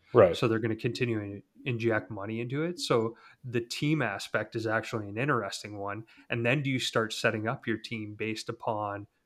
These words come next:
Speaker 2: who wants to play these irons, drivers, whatever, um, around that?
Speaker 1: Yeah, and maybe it's not even a,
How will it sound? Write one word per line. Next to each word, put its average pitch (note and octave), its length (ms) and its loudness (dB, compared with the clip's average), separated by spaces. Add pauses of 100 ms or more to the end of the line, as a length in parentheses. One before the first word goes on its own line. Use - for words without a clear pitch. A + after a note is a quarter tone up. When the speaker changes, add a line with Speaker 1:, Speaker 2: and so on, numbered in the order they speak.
Speaker 2:
who C3 280 2
wants A#2 380 2
to - 80 -10
play A2+ 400 0
these G#2+ 440 -2
irons, G2+ 560 -4
drivers, G2 500 -6
whatever, G#2 520 0 (360)
um, F#2+ 440 -2 (200)
around G#2+ 440 0
that? F2+ 100 -12 (920)
Speaker 1:
Yeah, E3+ 260 12
and C3+ 180 12
maybe G3+ 260 12
it's - 180 8
not C#3 200 12
even C3+ 260 12
a, F#2+ 480 12